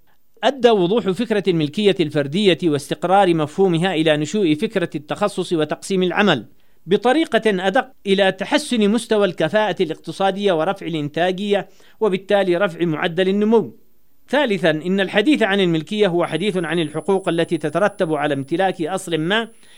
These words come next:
للجهة المالكة، ومن هنا ظهرت حاجة المجتمع إلى جهة قوية تنظم عمل التملك، فظهرت فكرة الدولة،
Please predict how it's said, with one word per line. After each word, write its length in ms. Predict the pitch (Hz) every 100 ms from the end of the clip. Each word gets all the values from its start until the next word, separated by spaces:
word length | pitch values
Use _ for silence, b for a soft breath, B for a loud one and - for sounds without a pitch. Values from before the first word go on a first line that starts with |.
| b b
للجهة 420 | 180 175 185 196 196
المالكة، 560 | 190 214 208 143 113 101 - b b b 156
ومن 240 | 190 277
هنا 220 | 226 208
ظهرت 420 | 190 220 214 175
حاجة 320 | - 220 202 190
المجتمع 540 | 165 156 151 196 190
إلى 280 | 165 165 156
جهة 440 | 160 196 180 175 151
قوية 300 | 151 202 185
تنظم 680 | 175 160 156 180 175 175 160 - - b b
عمل 280 | 156 202 202
التملك، 500 | 202 220 233 185 131 - -
فظهرت 520 | 190 302 269 254 208
فكرة 560 | 262 254 214 196 180 190
الدولة، 600 | 165 147 220 175 143 147